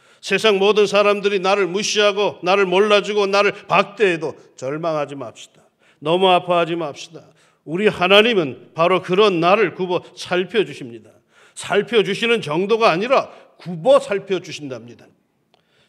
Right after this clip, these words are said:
저는 이 굽어 살펴주신다는 말에 은혜를 참 많이 받습니다. 그냥 살펴주시는, 살펴주셔도 되는데 굽어, 허리를 구부려서 말이죠. 살펴주신답니다. 하나님께서 고개를 숙여서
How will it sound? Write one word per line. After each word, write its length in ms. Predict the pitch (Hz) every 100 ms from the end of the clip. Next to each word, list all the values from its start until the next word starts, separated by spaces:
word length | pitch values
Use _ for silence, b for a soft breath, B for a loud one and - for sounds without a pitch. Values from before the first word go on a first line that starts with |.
| -
저는 280 | 185 233
이 180 | 233 226
굽어 400 | - 165 160 233
살펴주신다는 720 | 240 220 214 214 196 196 185 170
말에 320 | 151 151 117 b b b
은혜를 300 | 156 156 165
참 180 | 160 180
많이 280 | 139 117 147
받습니다. 600 | 120 - 123 107 - _ _ _ b b b
그냥 340 | - 196 240 220
살펴주시는, 920 | - 220 - 208 196 185 208 202 - -
살펴주셔도 680 | 220 214 220 156 196 220
되는데 500 | 208 151 220 269 160 - B B B
굽어, 540 | - 180 196 247 - B B 117
허리를 320 | 233 277 330
구부려서 560 | - 196 226 208 170 175
말이죠. 440 | 151 135 127 131 b b
살펴주신답니다. 1120 | - 196 196 208 - 143 131 120 107 - _ _ _ B B B
하나님께서 680 | - 202 214 277 277 254
고개를 460 | 214 185 196 262 240
숙여서 600 | 185 - 294 214 160 156